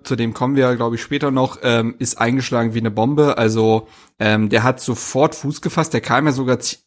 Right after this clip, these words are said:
quasi ohne Eingewöhnungszeit, weil er ja erst noch dieses, äh, Qualifikationsturnier, das Olympia-Qualifikationsturnier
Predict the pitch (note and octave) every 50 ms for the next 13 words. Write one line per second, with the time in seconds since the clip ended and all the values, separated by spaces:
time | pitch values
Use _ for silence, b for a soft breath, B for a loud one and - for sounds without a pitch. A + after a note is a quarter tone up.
0 | _ _ _ _ _ - - - A2 B2+ C#3 B2+ B2+ B2 - A#2+ B2+ D3 D#3+ D3+
1 | C#3 C3+ B2+ b b b b b b - B2 D3 E3 D#3+ C3+ C3 A#2 A2+ A2 -
2 | - A2+ G#2+ G#2 A2+ A2 A2 A2 A2 A2+ A2 A#2+ A#2 - B2 - - A#2+ A2 A2+
3 | A2+ G#2+ - - - - B2 A#2 - C3 A#2+ A#2 A2 B2 B2 G#2+ - - A2+ A#2+
4 | D3 F#3 - - - E3+ D#3 D#3+ E3 D#3+ - B2 G#2 A#2 A#2+ A#2+ C3 C3 - -
5 | B2 A#2 A2 G#2 A#2 - A#2 - - B2 C3+ D#3+ - - - D3 C#3 C3+ C3+ C#3